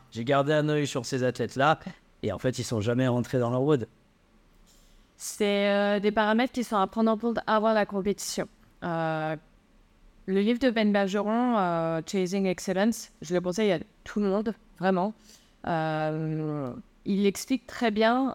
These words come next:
Speaker 2: il y a des choses qu'on contrôle, des choses qu'on contrôle pas. Donc, contrôle ce que tu peux contrôler, mais en fait, ça se prépare en amont. Euh, moi, je le fais souvent, euh, avec les athlètes, où avant une compétition,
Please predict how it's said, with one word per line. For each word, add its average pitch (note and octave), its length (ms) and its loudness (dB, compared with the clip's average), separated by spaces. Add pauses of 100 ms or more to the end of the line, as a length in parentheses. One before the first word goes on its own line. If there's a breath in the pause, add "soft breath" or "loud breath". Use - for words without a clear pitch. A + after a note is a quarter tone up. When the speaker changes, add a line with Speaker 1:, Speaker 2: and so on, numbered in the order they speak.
Speaker 2:
il G3 80 -2
y G#3 40 4
a G3 80 4
des G3 100 2
choses B3+ 200 -2
qu'on A#3 140 0
contrôle, G#3+ 340 -2
des A#3 100 2
choses A3 200 -6
qu'on G#3+ 160 0
contrôle F#3+ 360 -4
pas. F#3+ 300 4 (680 soft breath)
Donc, F3+ 240 -2 (140)
contrôle A#3 360 0
ce - 100 -6
que B3+ 80 0
tu - 160 -6
peux A#3+ 120 2
contrôler, A3 580 0 (380 soft breath)
mais F#3+ 60 4
en G3 60 4
fait, B3+ 240 2 (160)
ça - 200 -2
se - 80 -6
prépare A3+ 400 0
en G#3+ 100 0
amont. G3 260 0 (220)
Euh, F3 280 0
moi, G3 160 0
je A3 120 -2
le G3+ 100 2
fais A#3 200 -2
souvent, A3+ 540 0
euh, F3 540 0
avec F#3+ 300 -2
les G#3+ 160 2
athlètes, A3 480 0 (100)
où G3+ 280 -2
avant G3+ 240 2
une B3 140 2
compétition, A3+ 760 -2